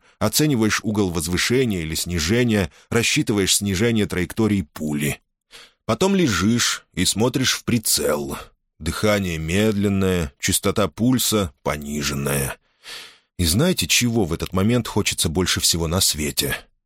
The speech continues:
"Чего?" "Чтобы кто-то, кому ты доверяешь, прикрывал тебе спину. Всё твоё существо сосредоточилось на цели перед тобой,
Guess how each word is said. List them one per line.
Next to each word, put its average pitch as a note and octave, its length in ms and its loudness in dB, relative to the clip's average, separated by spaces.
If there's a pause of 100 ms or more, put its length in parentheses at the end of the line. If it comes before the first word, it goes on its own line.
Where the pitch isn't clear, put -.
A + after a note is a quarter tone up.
(420)
"Чего?" A2+ 640 2 (640)
"Чтобы F2 400 -2
кто-то, - 460 -2
кому E2 280 -2
ты E2+ 120 -2
доверяешь, E2 800 -2 (180)
прикрывал A#2+ 480 0
тебе G#2+ 240 0
спину. F2 680 -2 (520)
Всё F#2+ 260 2
твоё G2 300 0
существо G2 640 0
сосредоточилось F#2 920 0
на F#2 140 0
цели F#2+ 400 0
перед D#2+ 320 -4
тобой, D2+ 580 -2